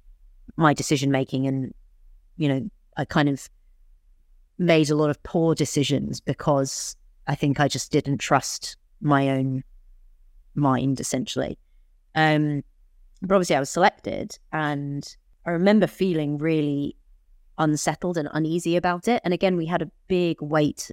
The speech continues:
deficit. And I remember Sean, after our weigh-in, Sean, um, basically said to us, he was like, "Right, well, you're either gonna t-, overturn the biggest weight deficit in boat race history, or you're gonna be children crushed by giants." We're like, "Thanks, Sean." Another,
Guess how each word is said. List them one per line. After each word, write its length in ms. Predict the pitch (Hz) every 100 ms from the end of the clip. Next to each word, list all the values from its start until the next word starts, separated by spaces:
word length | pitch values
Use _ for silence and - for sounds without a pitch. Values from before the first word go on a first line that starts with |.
| - _
deficit. 680 | 165 - 160 - 139 - - -
And 100 | 147
I 60 |
remember 260 | 143 156 147
Sean, 480 | - - 160 147 147 _ - - -
after 300 | 165 - 160
our 100 | 156
weigh-in, 540 | 151 160 151 147 147 _ _ -
Sean, 480 | - 175 165 156 151
um, 380 | 151 147 147 143 _ - _ _ - _ - - - - - - _ - - - _ - - -
basically 300 | 170 - 160
said 160 | 160 160
to 60 |
us, 60 | 151
he 80 | 156
was 60 |
like, 160 | 156 143
"Right, 200 | 170 151
well, 180 | 156 156
you're 140 | 156
either 180 | 196 175
gonna 180 | 165 160
t-, 140 | - - -
overturn 480 | 170 160 151 180 160
the 60 | 156
biggest 360 | 165 156 -
weight 220 | 156 156
deficit 380 | - 151 147 139
in 120 | - 147
boat 200 | 151 127
race 200 | 143 -
history, 400 | 160 - 135 135
or 120 | 156
you're 140 | 156
gonna 180 | 151 151
be 100 | 139
children 520 | - 196 185 131 117
crushed 380 | - - - -
by 100 | 135
giants." 720 | 131 139 131 - - - - - _ _ -
We're 80 | 165
like, 160 | 160
"Thanks, 240 | - 226 -
Sean." 420 | 139 135 156 185
Another, 460 | 160 170 156 143